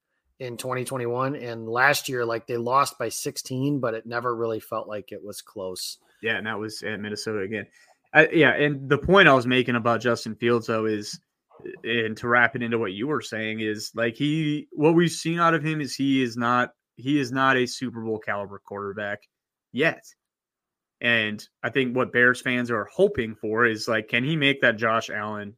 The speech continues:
Speaker 2: jump? Um, and I don't think we, I don't think we, he will. And I don't think we've seen it. I don't think we have any evidence that he
Speaker 1: Aaron,
Speaker 2: has.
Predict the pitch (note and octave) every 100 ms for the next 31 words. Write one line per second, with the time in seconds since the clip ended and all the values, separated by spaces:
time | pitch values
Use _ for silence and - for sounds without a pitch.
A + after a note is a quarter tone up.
0 | _ - F#2+ - _ _ _ _ - _
1 | _ _ - G#2+ F2+ - C#3 D#3 F3 E3+
2 | D#3 B2+ C3 - C#3 C3+ B2+ A2 A2 A2
3 | - A#2 G#2+ F2+ E2+ _ _ _ - B2
4 | A#2+ B2+ A#2+ A2+ A2 - F3 C3 G2 -
5 | A2 A#2 A2+ A2 A2 G#2+ F#2 A2 A2 G#2
6 | - F3 G#3+ - A2